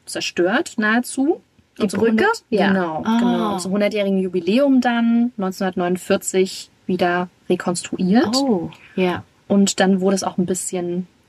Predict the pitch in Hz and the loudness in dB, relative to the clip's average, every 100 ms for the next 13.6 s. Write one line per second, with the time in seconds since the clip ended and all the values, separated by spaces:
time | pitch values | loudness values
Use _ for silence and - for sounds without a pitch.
0 | _ _ - 190 175 180 170 196 - 339 | _ _ -8 -8 0 2 2 -2 -2 -4
1 | - - 277 214 190 - 190 190 - 196 | -2 2 4 4 2 2 -2 -2 -6 -2
2 | 190 - - 190 196 185 - 175 - 190 | -2 -4 -4 -2 -2 -4 -2 -4 -2 0
3 | 190 170 143 139 233 240 233 - 185 180 | 2 2 2 0 2 2 0 -4 -6 -6
4 | 185 - 190 - 180 180 202 - 180 - | -8 -8 -8 -6 -6 -4 -6 -2 -2 -2
5 | - - - 190 196 - 190 - 196 170 | -4 -2 -2 -4 -6 -8 -10 -2 -2 2
6 | 247 - - 240 240 - _ - - - | 2 2 0 2 2 0 _ -20 -20 -20
7 | - - 196 185 185 175 175 175 - - | -20 -8 -4 -2 0 0 -2 -4 -8 -14
8 | - 226 220 208 214 226 214 196 190 196 | -2 0 0 2 2 2 0 0 0 -2
9 | 185 185 - 180 175 170 175 202 269 240 | -2 -4 -2 -4 -4 -4 0 4 6 4
10 | 220 214 202 - 180 185 185 185 185 180 | 2 -2 -6 -2 0 0 -2 -2 -4 -4
11 | 175 185 - 165 160 - 175 - 165 - | -4 -4 -4 -8 -10 -12 -10 0 0 0
12 | - - 139 - - - - 320 302 180 | -6 -8 -4 -4 -4 -6 0 2 4 2
13 | 170 - - 151 - - | 0 -2 -4 -4 -4 -8